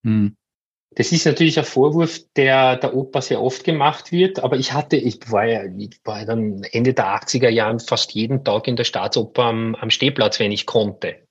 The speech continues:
Speaker 2: ja. Äh, wenn ich nicht grad selber gespielt hab in der Burg oder so.
Speaker 1: Aber
Speaker 2: Und,
Speaker 1: wie
Speaker 2: ähm, ja, bitte.
Speaker 1: aber wie ist das für Sie dann ver-,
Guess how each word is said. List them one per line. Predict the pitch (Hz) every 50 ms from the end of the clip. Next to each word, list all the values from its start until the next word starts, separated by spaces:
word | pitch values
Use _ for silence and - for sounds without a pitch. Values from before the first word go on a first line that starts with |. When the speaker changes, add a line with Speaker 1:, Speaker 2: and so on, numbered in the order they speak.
| -
Speaker 2:
ja. | - 101 101 120 127 - - - - - - - - - - - - - - -
Äh, | 104 107
wenn | 104 104 101
ich | 107 104
nicht | 104 101 -
grad | - 113 113
selber | - - 120 143 123
gespielt | - - - 113 104 - -
hab | 107 -
in | 113 104
der | 92 -
Burg | - - 104 98 95 85 - 104
oder | 92 92 92
so. | 90 90 87 87 - _ _ _ _ _ _ _ _ - - - - _ _ _ _ _ _ - - -
Speaker 1:
Aber | - 127 127
Speaker 2:
Und, | 127 127 127 139 156 -
Speaker 1:
wie | - -
Speaker 2:
ähm, | 131 120 120 120 120 120 117 110 - _ _ _ _ _ _ _ _ _ _ _ _ _ _ _ _ _ _ _ _
ja, | - 110 123 139 135 - _ _ _ _ _ _ _ _
bitte. | - - -
Speaker 1:
aber | 127 131 123 120
wie | 151 170
ist | 175 165 - -
das | - 147 -
für | - - 143
Sie | 123 120 139 151 147
dann | 147 135 135 135
ver-, | 123 - - 135 117